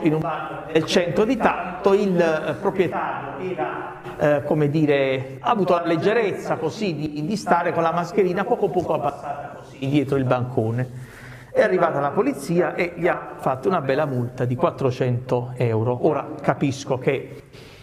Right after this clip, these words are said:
per carità, le forze dell'ordine hanno applicato alla le-, alla lettera la legge, tu avevi la mascherina abbassata in un esercizio commerciale in cui si somministra, no?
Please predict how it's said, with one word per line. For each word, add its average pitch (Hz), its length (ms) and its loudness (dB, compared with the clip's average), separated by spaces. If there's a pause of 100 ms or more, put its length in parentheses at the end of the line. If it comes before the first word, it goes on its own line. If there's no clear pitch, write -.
per 156 180 2
carità, 139 320 2
le 120 120 0
forze 143 340 -2
dell'ordine 123 340 2
hanno 131 240 0
applicato 131 680 0
alla 131 220 2
le-, 131 320 0
alla 135 200 2
lettera 127 460 0
la 180 100 0
legge, 147 420 -2
tu 196 120 0
avevi 143 260 0
la 123 100 2
mascherina 131 480 0
abbassata 135 580 0
in 156 60 -4
un 160 80 -2
esercizio 131 680 0 (280)
commerciale 185 600 2
in 127 60 0
cui 143 100 2
si 131 120 -4
somministra, 143 600 2
no? 226 240 -2